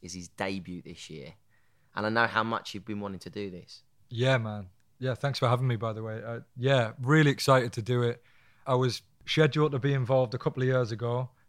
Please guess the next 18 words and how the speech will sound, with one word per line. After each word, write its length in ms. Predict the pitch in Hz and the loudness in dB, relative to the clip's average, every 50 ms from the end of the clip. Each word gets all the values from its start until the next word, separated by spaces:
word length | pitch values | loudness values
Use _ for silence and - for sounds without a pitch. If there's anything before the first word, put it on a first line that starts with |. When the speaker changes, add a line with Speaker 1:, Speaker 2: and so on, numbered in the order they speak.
| _ - | _ 0
Speaker 2:
did 160 | 147 143 143 | 4 6 8
all 120 | 139 135 127 | 8 8 6
the 80 | 123 | 4
promo, 560 | 123 - 139 135 131 127 123 123 123 127 135 131 - - _ _ _ - - _ _ - | 2 2 4 4 4 2 2 2 0 0 -2 -4 -6 -12 _ _ _ -20 -20 _ _ -6
and 160 | 127 123 123 | -2 0 2
then, 180 | 123 123 123 123 | 4 4 6 6
uh, 320 | 123 123 120 120 120 120 - - _ _ _ - | 6 6 6 6 4 2 0 -4 _ _ _ -8
heartbreakingly 1000 | - - 131 139 143 127 117 135 131 123 - 127 123 117 120 120 117 113 107 - - | 2 6 6 8 8 6 4 4 4 4 4 2 0 2 2 2 2 0 -2 -2 -2
got 160 | 131 123 131 | 0 2 4
a 40 | 127 | 4
knee 220 | 123 127 123 123 | 4 4 4 4
injury, 360 | 127 127 117 104 120 120 120 | 4 4 2 2 2 0 0
so 160 | 113 - 120 117 | 0 2 2 2
I 40 | |
had 100 | 127 123 | 2 2
to 60 | - 110 | 0 -4
pull 240 | - - 123 120 | 0 2 4 4
out. 260 | 120 123 123 120 107 | 6 4 4 2 0